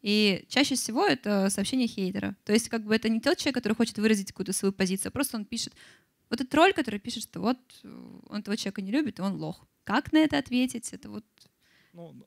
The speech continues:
Speaker 2: то есть в личке не отвечать, а в комментариях просто
Speaker 1: В
Speaker 2: их
Speaker 1: комментариях
Speaker 2: удалять?
Speaker 1: отвечать
Speaker 2: А,
Speaker 1: всегда.
Speaker 2: отвечать.
Speaker 1: Да, в личке, э,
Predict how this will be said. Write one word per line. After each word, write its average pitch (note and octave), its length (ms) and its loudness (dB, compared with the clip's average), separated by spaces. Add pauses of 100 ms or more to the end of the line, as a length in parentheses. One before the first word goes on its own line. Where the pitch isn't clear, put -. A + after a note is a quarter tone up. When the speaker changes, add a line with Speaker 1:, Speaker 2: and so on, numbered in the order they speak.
(120)
Speaker 2:
то D#3+ 80 6
есть D3 100 6
в E3 60 6
личке F3 380 10
не E3 80 6
отвечать, D#3+ 460 -4
а D3 60 0
в - 60 -14
комментариях D3 720 4
просто E3 240 2
Speaker 1:
В D3+ 80 6
Speaker 2:
их - 0 -
Speaker 1:
комментариях B3 380 8
Speaker 2:
удалять? G3 160 6
Speaker 1:
отвечать A#3+ 260 0
Speaker 2:
А, C3+ 60 2
Speaker 1:
всегда. B2+ 300 4
Speaker 2:
отвечать. B2+ 280 -4 (120)
Speaker 1:
Да, G3+ 240 4
в F#3 80 -6
личке, C#4+ 360 0 (180)
э, G3+ 200 4